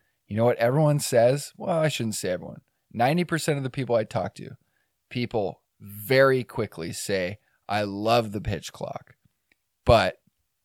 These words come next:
and then they go on to something else that they might have a gripe about baseball-wise. But it seems very universal that people love the pitch clock. I am gonna pause right there and say, I don't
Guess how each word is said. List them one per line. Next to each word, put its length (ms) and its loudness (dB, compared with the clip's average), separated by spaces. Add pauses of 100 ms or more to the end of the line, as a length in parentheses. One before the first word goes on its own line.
(120)
and 140 -6
then 100 -4
they 120 -4
go 120 -2
on 200 -4
to 60 -6
something 400 0
else 280 0
that 140 -12
they 100 -2
might 320 -2
have 120 -2
a 60 -4
gripe 320 -6
about 320 -8 (220)
baseball-wise. 800 -8 (480)
But 100 -4
it 80 -2
seems 340 2 (120)
very 400 8
universal 760 4
that 240 -4
people 440 2
love 360 6
the 100 -4
pitch 260 -2
clock. 340 -8 (400)
I 580 6 (140)
am 140 -4
gonna 160 -2
pause 580 2
right 340 -2
there 200 0
and 120 -2
say, 360 -2 (120)
I 220 0
don't 300 2